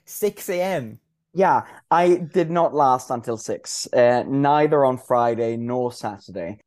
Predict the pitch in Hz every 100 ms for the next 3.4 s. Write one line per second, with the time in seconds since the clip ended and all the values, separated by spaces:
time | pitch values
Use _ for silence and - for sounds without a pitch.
0 | - 151 170 135 - 131 131 117 110 104
1 | - 117 113 110 117 113 107 113 - 110
2 | 95 85 92 101 - 87 117 - 117 151
3 | - 143 - -